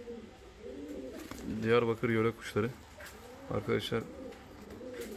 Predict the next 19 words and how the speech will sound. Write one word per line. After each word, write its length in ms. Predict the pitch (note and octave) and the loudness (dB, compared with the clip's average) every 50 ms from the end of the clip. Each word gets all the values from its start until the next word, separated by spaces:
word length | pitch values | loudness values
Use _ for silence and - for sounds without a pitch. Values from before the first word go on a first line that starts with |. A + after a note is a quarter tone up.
| - - - - | -10 -8 -8 -8
uçumları 340 | - - - A#2 A#2 A#2 A#2 | -4 0 4 6 8 8 8
güzel 220 | A2+ A2+ A2+ A#2+ A#2 | 6 8 8 10 10
olan 220 | A#2 A#2 A#2 A2+ | 10 10 8 6
kuşlar. 340 | A2 - - - - A2+ - - - - - - - - - - - - - - C4+ C#4 - B3+ B3 A#3 - - - - - - - - - - - - - - - - - - - - - - - - - - - - - - - - - - - | 2 0 0 2 4 4 4 2 -2 -6 -8 -10 -10 -10 -10 -10 -10 -10 -10 -10 -10 -10 -8 -8 -8 -8 -10 -12 -12 -12 -12 -14 -12 -10 -8 -8 -6 -6 -6 -4 -4 -4 -4 -6 -6 -6 -6 -6 -6 -6 -6 -6 -6 -6 -6 -6 -6 -6 -6 -4 -2
Bilen 400 | A#2 G#2+ G#2+ A2 A2+ A2+ A2+ A2+ | 0 2 4 4 4 4 4 2
bilir. 280 | A2+ A#2 A#2+ A#2+ - - - - - - - - - - - - - - - - - - A#3+ A#3 C4 B4 A#4+ A#4 - - - - - - - - G#4 A4 A#4 A#4+ B4 A#4+ A#4 - - - - - - - - - - - - - - - - - - - | 2 2 0 0 -2 -6 -8 -8 -8 -8 -6 -6 -8 -8 -10 -12 -12 -12 -12 -10 -10 -8 -8 -8 -8 -8 -8 -10 -10 -14 -16 -16 -16 -14 -14 -14 -12 -10 -10 -8 -8 -8 -8 -10 -10 -8 -10 -8 -8 -10 -10 -8 -8 -8 -8 -8 -8 -8 -8 -4 0 2
Pek 200 | A#2+ A#2+ - - | 2 2 2 2
nadir 360 | A#2+ A2 A2 A2 A2 A#2+ B2 | 4 6 6 8 8 6 6
bulunan 420 | A#2+ A2+ A2 A2+ A#2 A#2 A2+ G#2+ | 6 6 4 4 4 4 4 4
bir 60 | G#2 | 4
ırk 160 | G#2+ G2 - G#2 | 4 4 6 4
arkadaşlar, 500 | G2+ G2+ - G#2+ G2+ - - G#2 G2 G#2 | 6 6 6 4 4 4 4 4 6 6
böyle 200 | G#2 G2+ G2 G#2 | 6 6 8 8
beyaz 280 | G#2 G#2 G#2 - - | 8 8 6 4 0
kuyruğu. 240 | - G#2+ - A2+ C3+ - - - - - - - - - - - - - - - - - - - - - - - C4+ C4 B3 A3 G#3+ A3 - C4+ C#4 C#4 C#4 C#4 C4 B3+ A#3+ A#3 - - - - - - - - - - B2 | 0 0 0 0 0 -2 -4 -8 -10 -14 -14 -14 -16 -16 -14 -12 -12 -10 -8 -8 -6 -6 -4 -4 -4 -6 -6 -6 -8 -8 -8 -8 -8 -8 -10 -12 -12 -12 -10 -10 -8 -8 -8 -10 -10 -12 -12 -12 -12 -10 -10 -10 -8 0 2
Kolay 280 | B2 A2 G#2+ G#2+ G#2 - | 6 6 6 6 6 6
kolay 220 | A2 G#2 G#2 G2 | 6 6 6 6
denk 240 | G#2+ G#2+ A2+ - - | 6 4 4 4 2
gelmezsiniz. 560 | A#2 A2+ A#2 A2+ A2 - - A#2 A2+ - | 4 4 4 4 2 0 0 -2 -2 -2